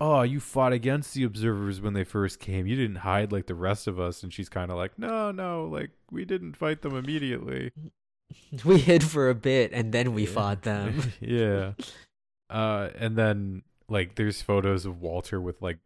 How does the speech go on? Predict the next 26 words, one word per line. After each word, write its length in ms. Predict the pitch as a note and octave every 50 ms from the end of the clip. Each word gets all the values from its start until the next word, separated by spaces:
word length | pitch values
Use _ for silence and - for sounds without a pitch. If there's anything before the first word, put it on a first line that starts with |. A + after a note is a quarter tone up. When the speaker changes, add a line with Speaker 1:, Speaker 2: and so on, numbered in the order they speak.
| _ _ _ -
Speaker 1:
weird 460 | G#2+ F#2+ F#2 F#2+ F#2 F#2 F#2 E2+ E2
mad 200 | F2+ F2 E2+ E2+
scientist 380 | - F#2 F2+ F2+ - F#2 E2+ -
gloves 320 | G2 F#2 F2+ F2 F2 F#2
on. 300 | F2 F2 F2 E2+ F2 -
And 160 | - F#2 F2 F2 - _ _ _ _ _ _ _ G#2
I 80 | G2+
think 200 | - - A#2+ A2
she's 200 | - - A2+ -
kind 200 | - - A2 G2+ G2
of 100 | F#2 F#2
disturbed 400 | F#2+ - - - F#2+ F2+ E2+ E2
by 100 | F2+ E2+
the 80 | F2
fact 300 | - - F#2 F2+ E2 -
that 60 | F2+ E2+
this 180 | F2 E2+ -
kid 220 | - - F#2+ E2 -
has 580 | - - F2 E2+ E2 E2+ E2+ E2+ - - - - _ _ _ _ _ _ _ _ _ _ _ _ _ _
completely 540 | - B2+ A#2 - - B2+ B2+ B2 - A2 G#2
warped 600 | F#2+ F2+ F2 F2+ F2 F#2 F#2 F2+ - - - -
what 180 | G2 F2+ -
they 120 | - F#2+ F2+
did 380 | E2+ - F2+ F2 F2+ F#2+ G2+ - _ _ _ _ _ _ _ _ _
into, 260 | A2 G2+ F2+ - G#2+
like, 200 | F#2 F2+ F2 -